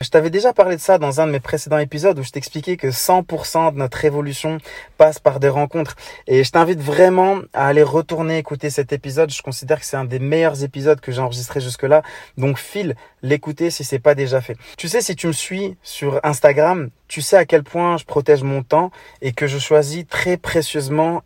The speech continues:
les personnes avec qui je le partage. Le temps, c'est ce que t'as de plus précieux. Et c'est drôle parce que tout le monde te dit que le temps, c'est de l'argent.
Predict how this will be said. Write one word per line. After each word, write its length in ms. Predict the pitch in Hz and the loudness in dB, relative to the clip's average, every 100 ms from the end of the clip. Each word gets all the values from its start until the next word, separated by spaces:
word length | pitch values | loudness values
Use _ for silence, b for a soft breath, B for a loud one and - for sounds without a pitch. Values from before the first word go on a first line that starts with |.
| - | -8
les 160 | 127 127 | -4 2
personnes 440 | 151 - 175 156 | 2 2 0 0
avec 260 | 139 127 123 | -2 -4 -8
qui 120 | 143 | -8
je 80 | 131 | -4
le 80 | |
partage. 480 | 120 135 - 135 117 113 B B B | -2 -2 -2 -2 -4 -12 B B B
Le 160 | 131 | 0
temps, 420 | 135 170 190 202 175 | 2 2 2 2 -4
c'est 200 | - - | -10 -10
ce 80 | 135 | -6
que 80 | 147 | 0
t'as 180 | 135 156 | 4 4
de 80 | 135 | 2
plus 180 | 143 | -6
précieux. 460 | 127 - 139 - 127 B B B - | -4 0 0 0 -6 B B B -6
Et 60 | |
c'est 160 | 131 151 | -2 0
drôle 220 | 143 196 | 6 4
parce 180 | 165 131 | 4 -4
que 100 | 143 | -4
tout 180 | 127 170 | -6 -4
le 80 | 175 | 0
monde 260 | 202 190 | 0 -2
te 100 | - | -8
dit 260 | 143 151 175 | -6 -6 -6
que 340 | - 135 131 | -2 0 2
le 160 | 131 139 | 0 0
temps, 200 | 160 160 | 0 0
c'est 120 | 151 | -2
de 80 | 127 | 0
l'argent. 340 | 139 127 127 | 0 0 -8